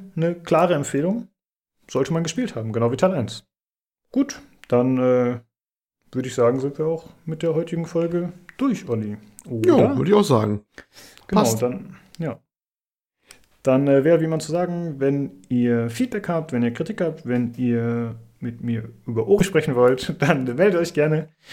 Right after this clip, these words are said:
Speaker 1: Das könnt ihr machen, indem ihr zum Beispiel uns eine E-Mail schreibt unter p c g c podcast at gmail dot com.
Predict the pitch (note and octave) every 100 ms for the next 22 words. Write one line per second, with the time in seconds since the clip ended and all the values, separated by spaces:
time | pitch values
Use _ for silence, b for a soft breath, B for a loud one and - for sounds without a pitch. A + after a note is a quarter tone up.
0 | B B - A2+ - C3 B2+ A#2+ C3 A#2+
1 | - B2 A#2+ A#2 A2 - A2+ A2 A2+ A2+
2 | A2 G#2+ G#2+ G#2 G#2 - - G#2+ G#2 G2+
3 | G#2+ G#2+ G#2 A3 A3+ - C3+ C3+ B2+ A#2
4 | A2+ D#3+ - C3 A#2+ A2 B2+ B2 A#2 A2+
5 | - A#2+ - - A2+ A#2+ A#2 A2 A2 -
6 | - A3+ A#3